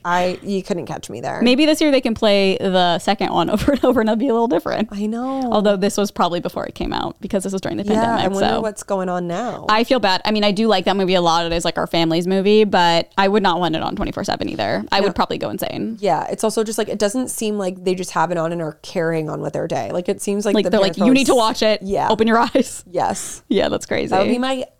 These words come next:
Speaker 1: actual, as someone who doesn't really like that movie either, like, that
Speaker 2: Yeah,
Speaker 1: would be my
Speaker 2: I can't
Speaker 1: nightmare.
Speaker 2: imagine.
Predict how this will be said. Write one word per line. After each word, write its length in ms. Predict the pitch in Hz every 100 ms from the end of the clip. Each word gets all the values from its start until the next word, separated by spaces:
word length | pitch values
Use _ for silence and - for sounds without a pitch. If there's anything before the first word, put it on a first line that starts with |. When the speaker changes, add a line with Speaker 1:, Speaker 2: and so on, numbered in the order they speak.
| -
Speaker 1:
actual, 420 | 175 165 - 180 -
as 60 | 208
someone 180 | 262
who 100 | 269
doesn't 380 | 208 - 202 190 -
really 280 | 185 190
like 160 | 170 170
that 100 | 170
movie 300 | 165 165 170
either, 180 | 151 190
like, 80 | 185
that 40 | 190
Speaker 2:
Yeah, 500 | 180 175 170 170 175
Speaker 1:
would 40 |
be 40 | 156
my 60 | 151
Speaker 2:
I 20 |
can't 220 | 196 190
Speaker 1:
nightmare. 160 | 175 170
Speaker 2:
imagine. 500 | 165 170 165 170 190